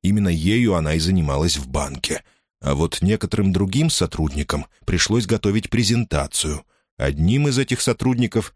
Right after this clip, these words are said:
был Джеймс, её парень, с которым они встречались вот уже шесть лет. Пока он рассказывал битком набитому залу о перспективах на текущий год, Джо сидела за столом, теребя бриллиантовую серёжку в своём правом ухе.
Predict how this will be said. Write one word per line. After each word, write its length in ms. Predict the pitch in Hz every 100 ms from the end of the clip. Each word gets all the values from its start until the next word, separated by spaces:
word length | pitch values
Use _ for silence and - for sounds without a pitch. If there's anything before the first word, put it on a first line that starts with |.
| -
был 280 | 92 131 107
Джеймс, 680 | 73 76 73 69 65 - - _ _
её 240 | 71 87 98
парень, 540 | - 90 73 73 73 - _ -
с 80 |
которым 320 | - 80 85 78
они 140 | 82
встречались 720 | - - 78 - 90 90 -
вот 200 | 65 67
уже 220 | 73 76
шесть 420 | - 76 76 -
лет. 460 | 73 73 76 - - _ _ _
Пока 240 | - - 85
он 160 | 90
рассказывал 560 | 95 92 - 101 92 90
битком 420 | 85 - 104 98
набитому 480 | 95 85 101 85 87
залу 380 | 78 92 90 82
о 80 |
перспективах 720 | - 90 - - - 98 85 -
на 100 | 82
текущий 520 | - - 92 - 82
год, 400 | 73 92 120 - _ _ 90
Джо 220 | 98 147
сидела 400 | - 90 107 95
за 120 | 80
столом, 580 | - - 80 95 110 92 _ -
теребя 300 | 95 87 85
бриллиантовую 760 | 82 80 82 82 73 71 76
серёжку 560 | - 78 80 98 - 78
в 100 | -
своём 360 | 76 76 82
правом 420 | - 73 73 76 -
ухе. 500 | 82 73 - 69